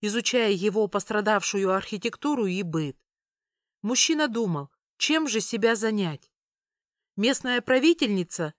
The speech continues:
весьма умело руководила городом. Сказывался многолетний опыт и усердие, которые та, в свою очередь, прилагала к своей работе. Улицы были чистыми,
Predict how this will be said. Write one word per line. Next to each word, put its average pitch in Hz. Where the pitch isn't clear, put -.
весьма 233
умело 247
руководила 208
городом. 156
Сказывался 254
многолетний 208
опыт 247
и 214
усердие, 202
которые 226
та, 294
в 302
свою 196
очередь, 170
прилагала 208
к -
своей 160
работе. 156
Улицы 320
были 247
чистыми, 175